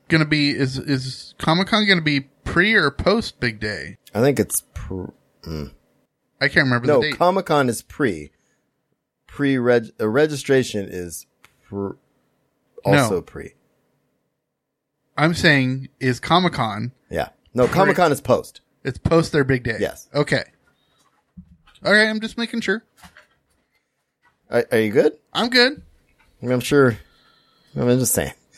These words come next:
Speaker 2: Anyway, what'd you do in game this week, dude?
Speaker 1: Um, well, I, <laughs> as, for those of you following along, this week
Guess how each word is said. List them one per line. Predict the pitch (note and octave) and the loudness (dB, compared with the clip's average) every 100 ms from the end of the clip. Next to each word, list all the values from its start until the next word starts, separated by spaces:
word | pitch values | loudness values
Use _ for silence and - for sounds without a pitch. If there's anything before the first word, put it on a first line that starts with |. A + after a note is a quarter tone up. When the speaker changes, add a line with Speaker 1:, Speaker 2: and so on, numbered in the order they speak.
| E3+ - - | -20 -20 -2
Speaker 2:
Anyway, | - E3 C#3+ | 2 4 2
what'd | C3 F3+ A#3+ | 0 0 0
you | |
do | A#3 A#3 | 2 2
in | |
game | G3 E3 B2+ | 4 2 2
this | G#2+ | -2
week, | G#2 | -4
dude? | F#2+ F#2+ - - | -2 -6 -6 -2
Speaker 1:
Um, | D#3+ D#3+ D#3+ | 2 2 2
well, | E3 D3+ | 0 2
I, | D#3 D#3 D3+ C3+ - | 2 2 0 -4 -6
<laughs> | - | -6
as, | C3+ C3 A#2+ _ _ - - _ _ | -2 -2 -4 _ _ -20 -20 _ _
for | - B2+ | -4 2
those | F3 B3 | 4 4
of | B2+ | 0
you | A2+ | -2
following | G#2 D#3 F3+ C#3 | 2 4 4 2
along, | A#2 C#3+ A2+ G#2 - - _ | 0 -2 -2 -6 -14 -20 _
this | B2 G#3 - | 0 0 2
week | A2 G2+ - | -2 -2 -12